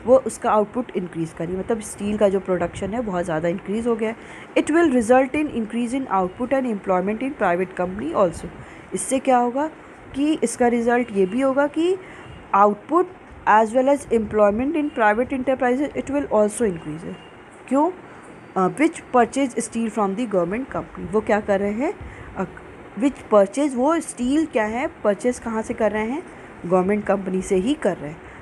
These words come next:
तो ये क्या है, गवर्नमेंट डायरेक्टली प्रोवाइड कर सकती है डिफरेंट, mm, employment opportunities to the public, uh, public, general public, as well as government indirectly भी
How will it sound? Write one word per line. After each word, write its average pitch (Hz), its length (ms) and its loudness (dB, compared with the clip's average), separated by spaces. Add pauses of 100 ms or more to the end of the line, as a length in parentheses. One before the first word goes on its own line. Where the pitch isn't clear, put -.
(120)
तो 339 60 2
ये 277 320 2
क्या 302 220 0
है, 294 360 -2
गवर्नमेंट 214 420 0
डायरेक्टली 202 580 0 (480)
प्रोवाइड 220 380 4
कर 233 160 -2
सकती 226 340 -6
है 233 120 2
डिफरेंट, 240 460 0
mm, - 840 -6
employment 202 600 2
opportunities 208 760 0
to 226 80 -2
the 226 100 -4 (120)
public, 175 300 -4
uh, 180 220 2 (100)
public, 190 320 0
general 202 340 0
public, 208 280 -2 (500)
as 208 240 4
well 247 100 0
as 277 100 0
government 226 440 2 (200)
indirectly 262 680 2
भी 277 260 0